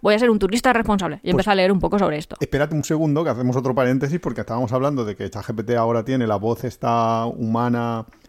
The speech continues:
Speaker 2: que
Speaker 1: Es que nosotros no tenemos
Speaker 2: prácticamente
Speaker 1: amigos, que va, sí, tenemos muchos, pero chat G P T es uno de ellos, ¿eh?
Speaker 2: Pues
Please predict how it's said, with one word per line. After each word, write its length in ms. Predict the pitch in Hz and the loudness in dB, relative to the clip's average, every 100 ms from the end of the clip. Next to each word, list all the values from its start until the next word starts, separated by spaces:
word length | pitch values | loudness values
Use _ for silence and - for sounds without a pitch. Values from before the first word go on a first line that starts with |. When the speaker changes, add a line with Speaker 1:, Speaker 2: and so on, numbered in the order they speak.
| _ | _
Speaker 2:
que 160 | - 113 - - | -8 -8 -10 -10
Speaker 1:
Es 100 | - | 0
que 60 | 269 | 4
nosotros 260 | 269 277 | 4 4
no 80 | 254 | 4
tenemos 220 | 262 269 | 4 4
Speaker 2:
prácticamente 40 | 254 | 4
Speaker 1:
amigos, 360 | 208 202 156 | 4 2 0
que 80 | 175 | -4
va, 100 | 165 | -6
sí, 140 | - 160 | -6 -6
tenemos 260 | 180 170 | -4 -2
muchos, 220 | 170 165 - | -4 -4 -2
pero 140 | 185 | 0
chat 140 | 185 170 | 0 -2
G 100 | 208 | -2
P 100 | 196 | 2
T 60 | |
es 80 | 214 | 4
uno 160 | 220 160 | 4 4
de 100 | 170 | 0
ellos, 200 | 160 175 | -2 -2
¿eh? 60 | |
Speaker 2:
Pues 160 | 175 | -6